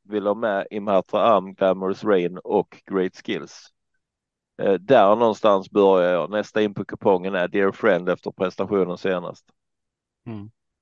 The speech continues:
Speaker 1: Jag tänker kanske inte att alla, alla hästar kan vinna här. Eh, men det är inte helt enkelt att lösa loppet på
Speaker 2: Vad intressant
Speaker 1: två
Speaker 2: att du
Speaker 1: streck.
Speaker 2: säger det. Kan du nämna en som du inte tänker kan vinna?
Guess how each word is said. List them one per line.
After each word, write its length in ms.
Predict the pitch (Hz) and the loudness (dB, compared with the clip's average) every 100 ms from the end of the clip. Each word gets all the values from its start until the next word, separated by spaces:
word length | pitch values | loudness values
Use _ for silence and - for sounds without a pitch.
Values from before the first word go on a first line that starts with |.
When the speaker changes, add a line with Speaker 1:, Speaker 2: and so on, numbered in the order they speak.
| _ _ _ _ _ _ | _ _ _ _ _ _
Speaker 1:
Jag 200 | - 113 | 2 4
tänker 300 | 143 120 110 | 4 2 0
kanske 260 | - 113 123 | 4 4 4
inte 160 | 123 | 2
att 140 | 104 - - | -2 -2 0
alla, 480 | 113 127 110 101 - | 4 4 6 4 4
alla 320 | 113 120 104 | 2 2 2
hästar 360 | 101 107 - 95 | -2 -4 -6 -8
kan 240 | - 92 | -6 -8
vinna 400 | 98 107 101 85 | -4 -4 -4 -6
här. 220 | 87 87 85 - - _ 104 101 | -4 -4 -4 -8 -20 _ -14 -8
Eh, 440 | 101 92 92 92 - _ _ _ - | -6 -6 -8 -12 -20 _ _ _ -6
men 160 | 110 | -2
det 60 | 107 | 0
är 40 | |
inte 140 | 117 104 | -2 -4
helt 360 | - 120 90 _ _ _ _ | -4 -2 -2 _ _ _ _
enkelt 520 | 113 73 82 95 92 | -6 -6 -10 -16 -10
att 100 | 107 | -6
lösa 360 | 107 113 110 95 | -2 -4 -4 -8
loppet 400 | 101 95 - - _ _ _ - | -8 -10 -14 -18 _ _ _ -12
på 240 | 104 95 95 | -6 -2 0
Speaker 2:
Vad 100 | 92 | 0
intressant 460 | 135 139 131 139 87 | 0 -4 -4 -2 -2
Speaker 1:
två 60 | |
Speaker 2:
att 80 | 135 | -6
du 80 | 131 | -6
Speaker 1:
streck. 120 | - | -4
Speaker 2:
säger 300 | 170 135 156 | 0 0 0
det. 300 | 95 85 73 - | 0 -2 -10 -10
Kan 180 | 127 | -6
du 80 | 135 | -2
nämna 300 | 139 135 139 | 0 0 0
en 260 | 127 131 117 | 0 -2 -4
som 180 | - 117 | -6 -2
du 140 | 113 | -2
inte 200 | 107 - | -2 -6
tänker 340 | 107 101 92 - | -4 -4 -6 -8
kan 180 | - 104 | -2 0
vinna? 400 | 104 107 - | 0 -2 -4